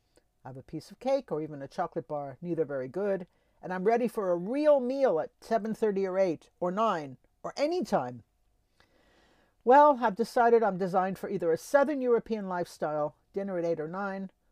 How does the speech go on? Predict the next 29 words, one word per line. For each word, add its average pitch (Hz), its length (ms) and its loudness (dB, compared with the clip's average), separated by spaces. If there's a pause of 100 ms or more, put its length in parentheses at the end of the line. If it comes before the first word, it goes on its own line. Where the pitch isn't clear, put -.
(280)
or 202 160 2
I 190 100 2
need 220 320 -2
my 196 180 -4
V 196 180 -4
W 175 280 0
camper 175 400 -4
van 151 340 -6
so 165 160 -6
I 151 80 -2
can 170 140 -10
eat 175 180 -10
whenever 156 380 -4
I 147 80 -2
want. 143 440 -8 (680)
It - 140 -16
seems 262 400 -6
to - 120 -8
me, 160 360 -4
whenever 185 480 -4
I 170 100 2
go 165 160 -2
north 165 360 -2
of 160 80 -12
London, 147 400 -8
I 147 120 -8
end 147 140 -10
up - 100 -14
starving 185 600 -2